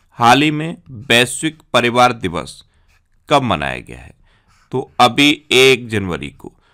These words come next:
वैश्विक परिवार दिवस मनाया गया। तो इस क्वेश्चन का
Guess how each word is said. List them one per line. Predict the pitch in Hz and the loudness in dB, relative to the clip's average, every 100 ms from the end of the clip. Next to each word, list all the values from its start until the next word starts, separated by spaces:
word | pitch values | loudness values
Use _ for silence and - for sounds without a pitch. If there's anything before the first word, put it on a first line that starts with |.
| _ _ | _ _
वैश्विक | - 90 123 127 - 151 - | -8 0 0 0 -6 -8 -4
परिवार | 123 117 104 104 | -2 0 2 0
दिवस | 90 82 85 87 | -2 -8 -8 -12
मनाया | 64 64 55 | -16 -16 -18
गया। | 52 | -20
तो | - | -12
इस | 139 | -12
क्वेश्चन | - 165 - 160 | -10 -12 -12 -14
का | - 170 | -18 -20